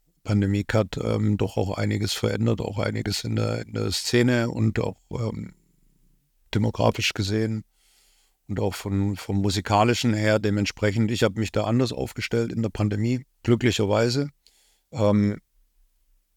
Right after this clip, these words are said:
würde mich vermutlich, wenn, ähm, wenn das weiterhin der Fokus wäre, nur, ähm, Agenturlabel und, äh, meine eigene Karriere zu machen, ähm,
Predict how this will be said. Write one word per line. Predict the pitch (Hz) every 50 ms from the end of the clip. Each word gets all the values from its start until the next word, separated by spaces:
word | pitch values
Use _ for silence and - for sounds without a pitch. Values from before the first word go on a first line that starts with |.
| _ _ _ _ _ _ _ _ _ - _ _ _ _ _ _ _ _ _ -
würde | - 98 110 131 151 147 147
mich | 131 127 127 120 - - - _ _ _ -
vermutlich, | - 110 107 113 127 135 131 127 117 - -
wenn, | - 107 104 107 104 104 107 107
ähm, | 107 104 104 - 50 50 - 101 104 - _ _ _ _ _ _ _ _ _ _ _ _ _ _ _ _ _ _ _ _ _ _ _ _ _ _ _ _ _ _ - 117 107 - -
wenn | 110 110 107
das | 107 110 - -
weiterhin | 113 113 120 113 123 107 110 113 110
der | 107 101
Fokus | - - - 120 117 - 127 104 - 98
wäre, | 104 107 107 107 98 107
nur, | 101 107 110 117 113 110 110 113 113 -
ähm, | 113 107 107 101 98 98 98 104 107
Agenturlabel | - 113 101 104 95 - - 110 104 101 101 104 104 98 101 104
und, | 110 107 104 107 104 95 - -
äh, | 104 101 107
meine | 104 107 104 101 101 101 101
eigene | 104 104 98 107 104 -
Karriere | - 101 101 101 101 104 104 101
zu | - - -
machen, | 104 101 101 110 113 113 - _ _ _ _ _ _ _ _ _ _ _ _ _ _ _ _ _ _ _ -
ähm, | - 113 104 95 95 95 95 95 95 95